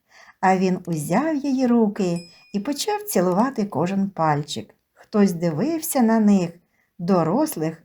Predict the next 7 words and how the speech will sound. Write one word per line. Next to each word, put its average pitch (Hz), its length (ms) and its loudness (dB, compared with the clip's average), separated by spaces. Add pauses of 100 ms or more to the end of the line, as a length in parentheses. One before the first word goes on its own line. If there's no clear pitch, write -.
з 160 300 -8
осудом, 160 680 -4 (320)
хтось - 640 -4 (320)
із 214 320 -2
заздрістю, 151 840 -4 (480)
а - 80 -10
хтось 175 840 -4